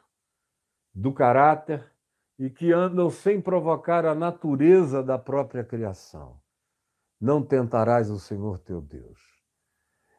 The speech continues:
E muito mais coisas foram ditas a respeito disso. E hoje, essa viagem astral mostra o mundo inteiro, mostra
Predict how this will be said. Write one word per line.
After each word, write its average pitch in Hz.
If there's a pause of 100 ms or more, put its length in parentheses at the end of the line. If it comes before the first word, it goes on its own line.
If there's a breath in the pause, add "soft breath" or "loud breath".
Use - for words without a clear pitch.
(200)
E 110
muito 180
mais 117
coisas 87
foram 98
ditas 92
a 90
respeito 87
disso. 78
E 180
hoje, 196 (1900)
essa 135
viagem 160
astral 127 (920)
mostra 143
o -
mundo 147
inteiro, 107
mostra 113